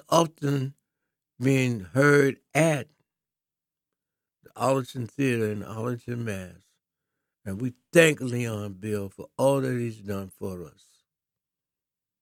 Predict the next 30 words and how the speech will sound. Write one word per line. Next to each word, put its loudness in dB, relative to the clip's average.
Because -6
without 4
him, 4
I 2
wouldn't 4
be -4
talking 2
about -8
the -14
black -8
theater. -8
Because 0
I 8
can't -2
sing. -2
Oh, 10
yeah, 8
I 2
could 0
do, 4
you 2
know, 2
singing -4
in -6
the -12
shower, -4
blah, -10
blah, -10
blah, -14
like -20